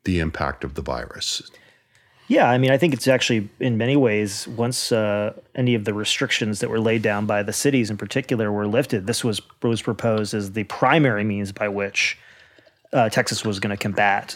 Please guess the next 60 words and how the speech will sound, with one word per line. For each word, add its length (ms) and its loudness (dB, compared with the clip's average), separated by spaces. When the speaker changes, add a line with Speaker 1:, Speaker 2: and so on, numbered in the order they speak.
Speaker 2:
the 80 -2
coronavirus, 640 -4
was 120 -2
that, 140 -6
you 200 0
know, 160 -4
there 100 -2
were 100 0
gonna 160 4
be 80 4
hot 240 2
Speaker 1:
Right. 120 2
Speaker 2:
spots 260 2
that 80 0
were 80 0
gonna 140 -2
pop 320 0
up, 220 6
but 100 2
we 180 4
were 140 2
gonna 160 0
have 120 -2
contact 460 0
tracing 320 -2
teams 220 -6
that 60 -8
were 60 -6
gonna 160 -4
go 200 0
in. 200 -2
And 80 4
this 120 2
is, 120 2
Speaker 1:
And, 260 4
Speaker 2:
you 60 4
know 80 4
Speaker 1:
and, 100 4
and 180 4
the 120 6
execution 500 2
of 60 4
this 120 2
contact 400 0
tracing, 560 -2
you 60 -2
know, 80 -2
frankly, 300 -2
the 60 -2
state, 420 0
like 160 0
in 160 0
a 40 0
lot 200 2
of 80 -6
places, 280 -4
but 120 -6
certainly 360 -2
in 60 -2
Texas, 400 -6